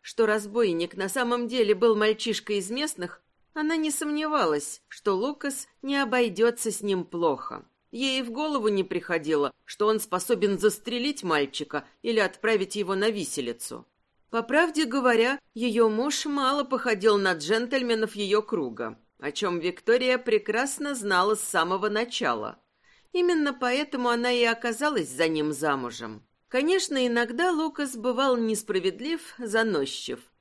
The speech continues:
и тогда она называла его тираном. Перевернувшись на другой бок,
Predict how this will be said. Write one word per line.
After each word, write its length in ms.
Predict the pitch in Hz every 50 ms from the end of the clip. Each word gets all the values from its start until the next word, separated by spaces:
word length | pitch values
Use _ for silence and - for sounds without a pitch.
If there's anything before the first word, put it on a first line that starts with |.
| _
и 120 | - 277 269
тогда 480 | 269 277 269 226 226 277 285 311 311
она 160 | 302 285 277 262
называла 480 | 233 220 190 208 214 190 214 226 240
его 300 | 254 240 214 208 190 214
тираном. 720 | 233 - 285 254 175 139 127 123 120 120 117 117 113 _ _ _ _ _ _ _ -
Перевернувшись 800 | - 180 175 185 170 185 185 196 220 240 233 - 208 180 - -
на 100 | 190 180
другой 380 | 180 165 180 175 143 165 165 156
бок, 360 | 156 190 247 277 269 - -